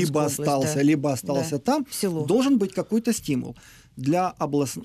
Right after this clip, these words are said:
Speaker 1: для областных или военно-гражданских администраций такой стимул создали. Работники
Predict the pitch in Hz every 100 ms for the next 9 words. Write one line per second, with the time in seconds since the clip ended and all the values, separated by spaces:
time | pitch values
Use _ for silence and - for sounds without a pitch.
0 | 165 143 151 139 139 - 196 - 139 139
1 | 139 135 131 117 127 185 247 269 226 240
2 | 247 233 247 262 254 233 - 127 151 220
3 | - 147 156 196 180 - 202 127 127 127
4 | - - _ _ - 143 135 139 143 131
5 | 135 127